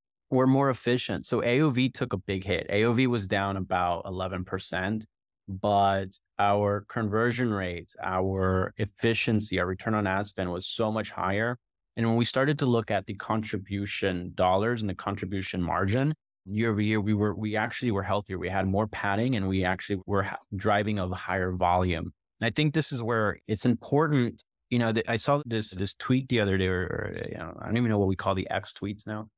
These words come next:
but we saw this tweet, uh, where someone was calling out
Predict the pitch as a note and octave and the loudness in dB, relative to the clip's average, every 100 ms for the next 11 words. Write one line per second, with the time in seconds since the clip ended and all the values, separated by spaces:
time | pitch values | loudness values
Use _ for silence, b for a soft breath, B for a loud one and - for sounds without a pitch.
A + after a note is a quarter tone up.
0 | _ _ - G#2+ G2 - - A2 E3 D#3+ | _ _ 0 2 2 -2 -4 0 2 2
1 | C#3+ - - D3 E3 A#2 - _ _ _ | 2 0 -2 0 2 0 -6 _ _ _
2 | _ - A#2+ A#2+ A#2+ A#2+ A2+ A2 - _ | _ -4 -2 2 2 2 2 2 0 _
3 | _ _ _ _ - - C#3+ D3 E3 E3 | _ _ _ _ -16 -4 0 0 2 0
4 | C#3+ B2 - - B2+ A#2 A2 G#2+ G2+ - | 0 -2 -4 -4 -2 -2 -2 0 0 -2